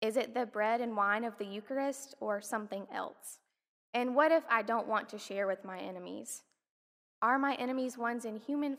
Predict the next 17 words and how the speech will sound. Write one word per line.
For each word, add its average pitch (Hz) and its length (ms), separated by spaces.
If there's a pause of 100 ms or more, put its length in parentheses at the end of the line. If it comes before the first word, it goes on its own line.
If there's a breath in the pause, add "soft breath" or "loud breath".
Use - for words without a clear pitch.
form, 285 460 (260 loud breath)
or 311 220
do 311 160
they 269 140
live 240 240
inside 214 420
of 202 160
me - 280 (460)
in 226 140
the 214 160
form 240 240
of 214 100
my 202 180
deepest 208 500
fears - 440
and 208 160
shame? 208 460